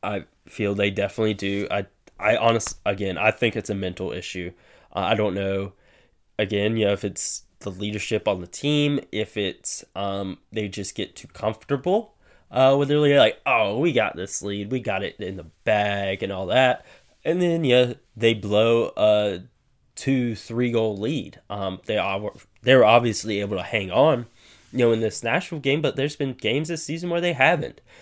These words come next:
you know, where the other team has forced overtime, where the Hurricanes easily could have got two points, and then the other team got nothing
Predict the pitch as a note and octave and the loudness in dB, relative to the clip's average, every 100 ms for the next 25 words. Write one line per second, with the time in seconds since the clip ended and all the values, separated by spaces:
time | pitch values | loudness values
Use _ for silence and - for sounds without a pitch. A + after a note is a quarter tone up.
0 | _ - G#2+ A2+ A#2 A2 A2+ C3 - C#3+ | _ -4 0 2 2 2 2 0 -2 -2
1 | C3 - B2+ D3+ - A#2+ E3 - F#2+ F#2 | -4 -4 -4 -4 -4 -2 -2 -4 -8 -8
2 | F#2+ G2 G2 - - A2+ D3 C#3+ A#2 G2 | -8 -8 -8 -10 -8 -2 -2 0 -4 -4
3 | A#2+ A#2+ B2 - A2+ A2 A2+ - - - | -6 -4 -4 -4 -4 0 0 -2 -6 -20
4 | _ _ - F3+ F3+ G#2+ A2+ - - _ | _ _ 0 0 0 -2 -4 -6 -20 _
5 | _ _ A#2+ A2+ A2+ G#2+ G#2+ G#2 G#2+ _ | _ _ -2 0 2 2 2 0 -6 _
6 | _ _ _ _ _ _ _ _ C3 A#2+ | _ _ _ _ _ _ _ _ 2 4
7 | B2 A#2 C3+ A#2+ A2 F#2 A2 D3+ - | 4 0 0 2 4 4 2 -2 -4